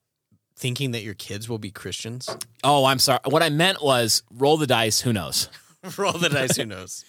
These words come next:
Speaker 2: <laughs> Yeah, it's just totally random. It's, the covenant's totally random.
Speaker 1: Give 'em all Snapchat and see how it turns
Speaker 2: See what
Speaker 1: out.
Speaker 2: happens. They'll be fine. I mean, they'll be fine. Th-, there's a lot they could, they could maybe end up on a Christian website.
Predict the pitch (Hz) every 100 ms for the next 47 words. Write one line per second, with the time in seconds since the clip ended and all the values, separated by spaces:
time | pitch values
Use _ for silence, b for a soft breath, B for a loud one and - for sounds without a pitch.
0 | - - 135 123 135 - 120 185 - -
1 | 175 190 175 151 120 110 104 101 90 71
2 | - - 117 - - 147 - 160 160 131
3 | - 139 135 127 110 92 92 90 82 131
4 | 160 208 262 233 202 185 170 170 165 160
5 | 123 143 120 117 - 110 180 226 196 123
6 | 87 82 67 - - 233 415 392 392 330
7 | 359 311 208 233 226 190 156 _ _ -
8 | 139 107 - 73 64 - - - 143 135
9 | 117 117 131 123 117 - _ _ - 107
10 | 143 90 - 104 104 95 98 104 107 90
11 | 104 98 98 92 135 78 65